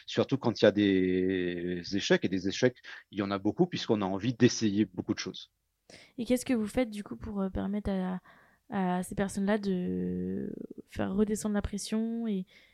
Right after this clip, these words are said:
Speaker 2: et de moins être impactées de manière négative ?
Speaker 1: On, on discute, on met en place des points réguliers sur le,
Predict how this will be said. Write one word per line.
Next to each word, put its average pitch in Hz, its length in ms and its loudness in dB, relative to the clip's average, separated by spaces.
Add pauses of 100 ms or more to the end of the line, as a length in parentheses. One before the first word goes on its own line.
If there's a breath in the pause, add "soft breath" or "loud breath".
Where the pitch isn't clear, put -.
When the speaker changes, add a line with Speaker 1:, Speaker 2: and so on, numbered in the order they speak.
(160 soft breath)
Speaker 2:
et 202 60 -4
de 202 120 0
moins 208 180 2
être 208 120 -4
impactées 196 520 -4 (200)
de 202 60 -4
manière 190 200 -2
négative ? 185 300 0
Speaker 1:
On, 120 760 6
on 156 120 8
discute, 151 460 4
on 131 160 8
met 123 100 8
en 113 120 6
place 127 280 8
des 110 120 8
points 110 640 4
réguliers 117 600 4
sur 113 240 2
le, 92 600 4